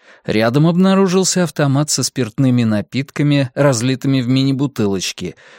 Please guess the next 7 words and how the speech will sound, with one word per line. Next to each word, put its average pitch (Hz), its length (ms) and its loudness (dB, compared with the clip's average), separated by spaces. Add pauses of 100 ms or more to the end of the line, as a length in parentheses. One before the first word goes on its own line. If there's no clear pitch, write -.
(140)
Пьющие 123 460 0
старшеклассники 120 880 -2
Бродерика 104 800 -2
называли 127 580 0
такие 120 580 -2
"самолётным 123 840 0
выпивоном". 117 720 -4